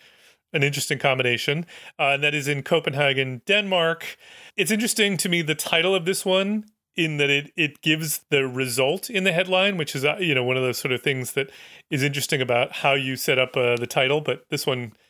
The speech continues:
seems to give the headline. Now, I only found one news headline about this particular article. It was from the Scientist magazine, which says, "An old T B vaccine finds new life in coronavirus trials,"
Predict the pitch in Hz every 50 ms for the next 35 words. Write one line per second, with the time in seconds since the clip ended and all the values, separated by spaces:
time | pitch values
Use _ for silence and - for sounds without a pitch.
0 | _ _ _ _ _ - 185 190 165 - 175 156 175 165 165 143 143 135 131 127
1 | 131 139 147 156 190 180 202 220 269 320 311 - - 233 208 196 175 139 139 156
2 | 175 190 202 208 220 226 214 - - - _ _ _ _ _ _ 151 143 147 160
3 | 185 196 196 196 190 185 180 160 - - - - - - - - 180 170 165 160
4 | 147 147 139 127 143 143 151 151 - 151 - - - - - 143 131 - 135 127
5 | 123 123 123 139 - 156 147 139 139 - 147 135 135 127 - - 143 131 127 127
6 | 127 127 127 - - - - - 160 147 156 165 151 151 139 - - 127 127 131
7 | 131 135 123 120 127 139 143 131 123 120 120 123 - - - 135 131 127 120 -
8 | - - - - - - - - - - 165 151 156 - 170 165 185 202 202 170
9 | 160 - - 185 175 170 175 165 151 - 135 - - - 190 165 151 147 131 -
10 | 147 135 120 120 123 127 131 156 185 175 143 135 135 135 139 143 - - - -
11 | _ _ _ _ 160 143 135 - - - 131 123 139 165 175 165 135 127 113 113
12 | 113 113 - - - - 139 117 113 113 117 139 143 -